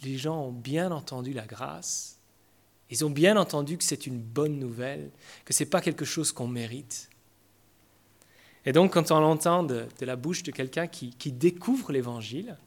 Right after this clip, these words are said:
ça devrait pas nous faire peur, nous inquiéter tout de suite. C'est vrai, la réponse, ça, ça sera certainement pas,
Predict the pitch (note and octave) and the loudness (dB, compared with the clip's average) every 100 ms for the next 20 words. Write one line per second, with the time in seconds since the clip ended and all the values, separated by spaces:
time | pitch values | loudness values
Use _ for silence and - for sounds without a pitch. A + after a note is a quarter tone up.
0 | _ - - - _ - D#3+ D#3 E3 C#4 | _ -20 -20 -20 _ -4 0 2 2 0
1 | G#3+ - B2+ - - - - F#3+ - - | -2 -2 -6 -6 -6 -4 -6 -10 -18 -20
2 | _ _ _ _ _ C#3 D3 D3+ D3+ D3+ | _ _ _ _ _ -4 -2 -2 -4 -4
3 | C3+ B2+ - G#3+ - - _ _ _ _ | -6 -6 -6 -8 -12 -18 _ _ _ _
4 | _ _ - C3 C3+ G#3+ D3+ D3 E3+ G3 | _ _ -2 6 10 12 10 6 2 2
5 | D3+ - - - - A#2+ C3 A#2 D#3 - | 0 -2 -6 -8 -8 -6 -4 -2 0 0
6 | C#3+ C3+ A#2+ D#3+ B3+ | 0 -2 -4 -6 -6